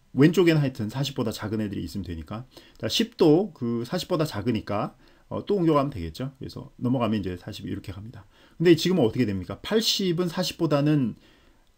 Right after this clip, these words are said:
어, 작지 않죠. 그러니까 얘는 이제 문제가 생기는 거죠. 그죠? 사십을 요 중간쯤에 갖다 끼워 넣으면은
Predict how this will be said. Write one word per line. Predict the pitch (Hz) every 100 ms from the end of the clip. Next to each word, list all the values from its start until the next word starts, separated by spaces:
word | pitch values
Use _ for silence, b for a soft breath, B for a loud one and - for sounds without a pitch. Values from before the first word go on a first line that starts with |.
| _ _ -
어, | 104 107 107
작지 | 123 131 180
않죠. | 117 - 113 90
그러니까 | 123 135 131
얘는 | 107 120
이제 | 117 104
문제가 | 90 110 110
생기는 | 98 139 135
거죠. | 87 82 104 135
그죠? | - 82
사십을 | - 131 151 135
요 | 113
중간쯤에 | 110 120 131 127 113 - 107
갖다 | 101 87 101 95
끼워 | 156 151
넣으면은 | 101 92 107 165